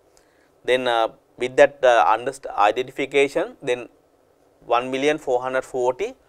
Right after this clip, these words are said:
plus sixty thousand plus two hundred twenty-five thousand, right. Then, uh, then, uh, we can decide total value should be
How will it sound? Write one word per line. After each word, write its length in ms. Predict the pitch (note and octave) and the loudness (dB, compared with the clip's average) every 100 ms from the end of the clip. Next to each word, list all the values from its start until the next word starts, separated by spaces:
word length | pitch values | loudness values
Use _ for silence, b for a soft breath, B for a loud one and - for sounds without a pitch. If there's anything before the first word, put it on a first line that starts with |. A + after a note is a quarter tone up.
| _ - | _ 2
plus 240 | C3 - | 2 2
sixty 280 | B2 - C3 | -12 -12 -6
thousand 500 | - B2 B2 E3+ B3+ b b b b - | 2 2 4 0 0 b b b b 2
plus 320 | D3 F#3 - _ _ - | 6 6 2 _ _ -12
two 160 | C3+ | -8
hundred 360 | C#3 B2+ C#3+ F3+ | -6 -4 -6 -6
twenty-five 420 | B2+ A2+ D3 D3+ | -8 -8 -8 -4
thousand, 300 | G#2 E2 - _ _ _ _ _ _ _ _ _ _ _ - | -4 -6 -14 _ _ _ _ _ _ _ _ _ _ _ -6
right. 160 | C#3 F3 _ b b b _ | -6 -6 _ b b b _
Then, 280 | B2+ C#3 D3+ | -4 -2 2
uh, 840 | B2+ A#2+ A#2 A#2 A2+ A2 A2+ A2 - _ _ A#2 | 4 6 6 6 6 4 2 0 -4 _ _ -8
then, 300 | A#2 C3+ C3+ | -6 -6 -8
uh, 200 | G#2 - A#2 | -10 -12 -12
we 100 | A#2 | -6
can 220 | C3 B2 | -4 -4
decide 460 | A2+ - A#2+ D3 - _ _ _ _ | -6 2 4 4 0 _ _ _ _
total 600 | A#2 B2 C3 C#3 C#3+ G3+ - | 4 6 6 2 -4 -4 -2
value 260 | A2+ A#2+ | -2 -2
should 240 | B2 A#2+ A2+ | -4 -8 -6
be 220 | A#2+ | -8